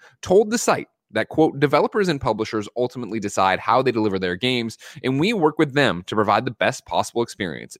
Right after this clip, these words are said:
based on their needs." Gary, I don't know your middle, middle name, Witta. What is your take on this?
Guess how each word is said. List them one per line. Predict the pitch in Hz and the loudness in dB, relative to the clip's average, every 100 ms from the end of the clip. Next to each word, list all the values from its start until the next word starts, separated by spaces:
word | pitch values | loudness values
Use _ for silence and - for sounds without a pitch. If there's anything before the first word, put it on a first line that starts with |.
| _ | _
based | 95 87 - - | -6 -6 -8 -10
on | 104 | -6
their | 101 | -4
needs." | 101 87 50 - - _ _ _ _ _ _ _ _ _ _ _ 110 | -4 -8 -14 -20 -20 _ _ _ _ _ _ _ _ _ _ _ -2
Gary, | 107 110 135 - _ _ _ _ _ _ _ - | 2 2 2 -8 _ _ _ _ _ _ _ -10
I | 92 | -6
don't | 92 | -2
know | 104 | 0
your | 101 | 0
middle, | 104 110 | 0 -2
middle | 110 - 107 120 | -2 -4 -4 -2
name, | 92 90 - | -4 -6 -6
Witta. | 95 85 73 _ _ _ _ - | -2 -2 -2 _ _ _ _ -4
What | 101 101 | 2 2
is | 104 | 2
your | 101 | -2
take | 85 - | -4 -6
on | - | -14
this? | - | -16